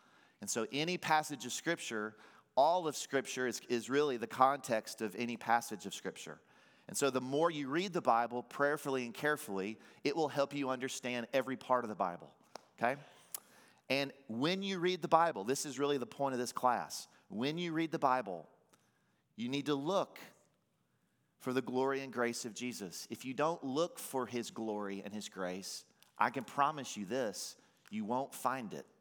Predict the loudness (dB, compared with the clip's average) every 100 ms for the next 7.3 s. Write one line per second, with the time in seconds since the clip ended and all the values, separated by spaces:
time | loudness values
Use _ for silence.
0 | _ _ _ _ -20 _ _ _ _ _
1 | _ _ _ _ _ 4 4 0 -4 -2
2 | -2 -2 -2 -4 -4 -6 -4 -2 -2 -2
3 | 2 2 0 -4 0 2 0 -2 -4 -4
4 | 0 2 0 -2 -4 -2 -2 -2 -6 -4
5 | -4 -4 -4 -2 -2 -4 -8 -6 -6 -6
6 | -14 _ _ _ -2 -2 -2 -4 -6 -4
7 | -4 -6